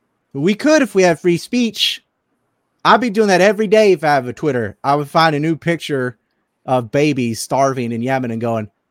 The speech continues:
"This is going on in Yemen. Day whatever." You know, just keep that number bigger. Still being ignored, still being ignored, still being ignored. Well, that's why I'm not allowed on these things. Because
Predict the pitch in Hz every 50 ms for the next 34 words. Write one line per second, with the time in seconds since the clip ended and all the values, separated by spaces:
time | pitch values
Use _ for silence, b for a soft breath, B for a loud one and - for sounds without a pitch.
0 | _ _ - 220 202 - 180 - - 185 165 156 151 147 147 143 139 135 139 135
1 | 135 131 127 113 101 90 - _ _ _ _ _ _ _ _ _ _ _ _ _
2 | _ _ - 107 147 143 143 139 131 131 127 127 123 117 107 98 92 - _ _
3 | _ - 123 120 120 117 113 113 113 _ - - - 131 - - - 147 131 -
4 | 131 117 117 131 127 123 113 110 127 123 117 107 - _ _ _ - - - 185
5 | 180 156 165 160 160 160 165 165 151 135 127 120 117 - - - - 170 160 147
6 | 160 151 147 139 - 160 147 131 117 113 113 - _ - - - 165 151 156 151
7 | 143 143 123 - 147 139 123 110 107 104 _ _ _ _ _ _ _ _ _ _
8 | _ _ _ _ _ _ _ _ _ _ _ _ - 110 123 143 - 151 151 -
9 | - 175 185 180 175 180 180 180 170 170 180 220 262 226 170 131 113 107 104 -
10 | - 117 104 90 73 - - - - _ _ _ _ _ _ _ _ _ _ 156
11 | 160 156 143